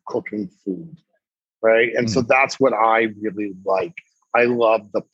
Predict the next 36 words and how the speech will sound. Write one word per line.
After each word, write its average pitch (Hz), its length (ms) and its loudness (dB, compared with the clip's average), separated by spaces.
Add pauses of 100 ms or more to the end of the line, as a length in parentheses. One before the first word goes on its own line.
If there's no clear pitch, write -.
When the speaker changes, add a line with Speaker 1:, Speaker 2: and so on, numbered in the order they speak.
(140)
Speaker 1:
process - 680 -6
and, 98 200 -14 (400)
again, 127 320 0
how 120 320 2
I 117 100 2
was 113 200 -4
trained. 104 560 -8 (460)
But 185 140 2 (120)
hell, 175 340 2
if 147 160 0
I 202 200 2
maybe 143 280 2
was 135 240 -2 (180)
twenty 156 160 -4
years 143 200 -2
younger, 160 240 -2
maybe 123 220 -2
I 131 40 4
would 127 140 0
have 123 60 -2
been 123 120 -2
trained 127 260 -2
a 117 40 0
different 117 320 0
way 117 260 2 (280)
and 117 200 -10
gone 127 260 2
that 156 220 2
route. 92 320 -6
You 123 80 -12
know, 117 380 0
it 123 140 -6
just, 104 220 -2
Speaker 2:
Yeah. 80 40 -12
Speaker 1:
for 151 180 0
me, 147 380 4